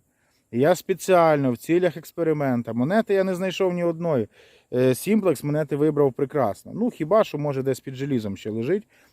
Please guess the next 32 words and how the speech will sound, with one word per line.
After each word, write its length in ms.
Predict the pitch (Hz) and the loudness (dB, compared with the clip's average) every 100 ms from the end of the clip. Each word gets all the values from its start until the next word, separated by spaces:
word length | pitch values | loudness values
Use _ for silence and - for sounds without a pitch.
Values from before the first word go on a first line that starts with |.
| - | -6
бо 540 | 120 127 127 127 123 123 | 2 4 4 2 0 -6
тут 180 | - 139 | -10 -12
все 280 | - 175 147 | -4 2 2
дзвенить, 480 | 107 110 101 90 - | 2 -6 -6 -8 -14
розумієте? 460 | 95 110 117 101 90 | -12 -4 -4 -4 -14
Все 360 | - - 160 123 | -14 0 4 4
дзвенить. 420 | 101 95 90 80 _ _ _ _ _ _ - | 0 -12 -12 -16 _ _ _ _ _ _ -6
І 120 | 120 | -4
прикол 420 | 139 139 170 180 | 0 0 4 2
в 60 | 147 | 2
чому, 300 | 175 135 113 | 4 4 2
що 140 | 113 | -6
все 280 | - 151 127 | -4 2 2
дзвенить. 440 | 107 107 98 90 | 0 -6 -6 -6
І 60 | 131 | -6
кольором 480 | - 214 202 175 143 | 6 6 8 4 0
все 200 | - 113 | -6 -8
дзвенить, 420 | 107 104 92 82 | -6 -8 -8 -14
розумієте, 520 | 95 117 151 208 214 | -12 -8 -4 -4 -6
в 60 | 156 | -8
чому, 260 | 113 101 | -6 -6
в 100 | 98 | -10
чому 200 | - 113 | -4 -4
справа? 380 | - 101 82 - _ _ _ _ _ _ | -4 -12 -14 -14 _ _ _ _ _ _
Справа 320 | - 139 151 | -4 2 2
в 40 | 151 | 2
тому, 200 | 180 147 | -2 -2
що 140 | 127 | -8
Сімплекс 520 | - 156 131 107 95 | -6 -4 -4 -6 -8
бачив 360 | 127 123 - 107 | -4 -4 -4 -10
чорні 320 | - 165 135 | -4 -2 -2
сигнали 460 | - 101 101 87 | -6 -12 -12 -12